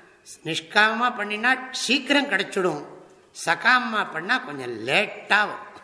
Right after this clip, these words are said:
அவ்வளவுதான் வித்தியாசம். சகாமமா பண்ணினாலும் கொஞ்ச நாளத்துல, கொஞ்ச நாள்ல நிஷ்காமத்துக்குள்ள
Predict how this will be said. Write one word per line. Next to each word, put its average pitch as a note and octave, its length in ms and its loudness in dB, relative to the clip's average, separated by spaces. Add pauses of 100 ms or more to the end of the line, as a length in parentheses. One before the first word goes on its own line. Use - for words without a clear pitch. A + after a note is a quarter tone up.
(420)
அவ்வளவுதான் A2 380 -10
வித்தியாசம். - 440 -20 (800)
சகாமமா G#3+ 680 2
பண்ணினாலும் A3+ 640 2
கொஞ்ச F#3+ 260 -4
நாளத்துல, A3+ 560 2
கொஞ்ச F#3+ 200 -4
நாள்ல A#3 320 4 (840)
நிஷ்காமத்துக்குள்ள G#3 1080 2